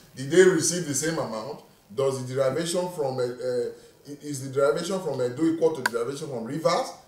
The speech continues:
The answer is no. Is the derivation from Rivers equal to that in, uh, O-, Ondo? So, you know, I mean, it, it's, it's so simple. There's nothing to explain. Seventeen billion, assuming that figure is correct, we are, like I said, we are, I'm tidying up with the accountant general to get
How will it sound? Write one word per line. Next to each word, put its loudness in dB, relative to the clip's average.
The -14
answer -4
is -6
no. 6
Is -12
the 2
derivation 2
from -4
Rivers 0
equal 2
to -6
that -2
in, -10
uh, -8
O-, -6
Ondo? -4
So, -4
you -12
know, -4
I -8
mean, -10
it, -18
it's, -10
it's -8
so -4
simple. -6
There's -2
nothing -2
to -4
explain. -10
Seventeen -6
billion, 2
assuming -6
that -2
figure 0
is -2
correct, -2
we -4
are, -4
like -6
I -4
said, -2
we -4
are, -2
I'm -8
tidying -4
up -4
with -12
the -6
accountant -12
general -6
to -16
get -8